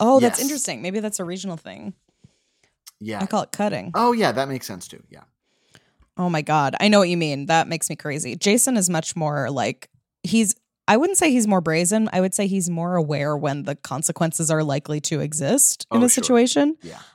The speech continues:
Speaker 1: I think the consequences will always exist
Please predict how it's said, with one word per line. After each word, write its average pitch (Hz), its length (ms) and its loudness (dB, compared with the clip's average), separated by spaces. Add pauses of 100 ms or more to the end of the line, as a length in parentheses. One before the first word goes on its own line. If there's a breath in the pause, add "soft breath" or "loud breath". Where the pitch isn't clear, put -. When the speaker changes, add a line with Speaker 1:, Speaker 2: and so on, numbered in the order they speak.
(120)
Speaker 1:
I 202 180 6
think 269 240 4
the 220 120 6
consequences 170 680 2
will 147 100 0
always 170 380 4
exist 269 580 0